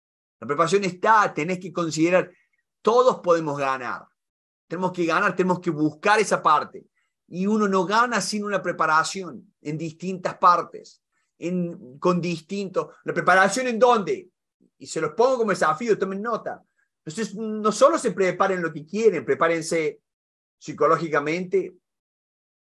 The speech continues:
prepárense emocionalmente, prepárense en lo que el otro está queriendo y cómo yo me puedo manejar, porque el otro puede tener una personalidad difícil.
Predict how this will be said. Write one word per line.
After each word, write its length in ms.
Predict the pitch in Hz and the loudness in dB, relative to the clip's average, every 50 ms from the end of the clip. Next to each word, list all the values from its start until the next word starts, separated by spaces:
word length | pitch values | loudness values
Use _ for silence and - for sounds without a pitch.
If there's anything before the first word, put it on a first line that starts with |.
| _ _ _ _ _ _ _ _ _ _ _ _ _ _ - | _ _ _ _ _ _ _ _ _ _ _ _ _ _ -4
prepárense 760 | 151 147 160 160 156 147 139 - 156 160 151 143 - - _ _ _ _ _ _ _ _ _ _ _ _ | -2 2 2 2 2 0 0 0 0 2 2 0 -2 -4 _ _ _ _ _ _ _ _ _ _ _ _
emocionalmente, 1000 | - 127 143 147 - - 190 254 311 320 302 240 151 123 110 - - 80 - - _ _ _ _ _ _ _ _ _ _ - | -14 -10 -10 -8 -4 -2 0 0 0 0 0 -2 -6 -6 -8 -12 -14 -16 -18 -18 _ _ _ _ _ _ _ _ _ _ -6
prepárense 960 | 165 165 156 - 180 180 175 165 165 156 156 - 180 175 165 151 - - _ _ _ _ _ _ _ _ _ | -6 -2 4 4 4 6 4 2 0 -2 -2 -2 -2 0 -2 -4 -6 -8 _ _ _ _ _ _ _ _ _
en 120 | - 151 165 | -8 -2 -2
lo 120 | 170 165 | -2 2
que 80 | 170 165 | 2 2
el 120 | 165 185 | 4 6
otro 600 | 208 269 302 311 - 226 196 165 131 - - - _ _ _ _ _ _ _ _ _ _ _ _ _ _ _ _ | 8 8 8 6 4 2 2 2 0 0 -4 -12 _ _ _ _ _ _ _ _ _ _ _ _ _ _ _ _
está 600 | - 135 - - 190 185 175 160 143 127 - _ _ _ _ _ _ _ _ _ _ _ - | -16 -14 -6 0 2 2 4 4 2 0 -4 _ _ _ _ _ _ _ _ _ _ _ -8
queriendo 400 | - 151 151 165 208 220 208 190 | -6 -4 -4 -4 -4 -4 -4 -4
y 100 | 180 - | -2 2
cómo 220 | 190 196 190 190 | 2 2 2 0
yo 240 | 170 - 196 226 226 | -2 4 2 2 4
me 100 | 262 190 | 2 -4
puedo 480 | 180 202 202 196 185 175 170 - - _ _ | 0 2 2 2 2 0 -2 -6 -8 _ _
manejar, 580 | - 139 147 151 151 147 147 - 220 240 262 - | -14 -8 -8 -6 -6 -6 -6 -2 0 -2 0 -2
porque 200 | 208 170 151 160 | -4 -4 -2 -2
el 120 | 151 156 | 2 2
otro 460 | 170 180 180 185 180 175 - - - _ _ | 2 2 2 2 2 2 2 -2 -10 _ _
puede 160 | - 170 165 | -2 -2 -2
tener 100 | 170 170 | -2 -4
una 120 | 175 165 | -6 -4
personalidad 340 | - 165 151 170 151 156 151 | -6 -6 -6 -6 -6 -6 -6
difícil. 580 | 151 147 147 - 202 233 220 - - - - | -8 -8 -8 -8 -8 -6 -6 -8 -10 -12 -18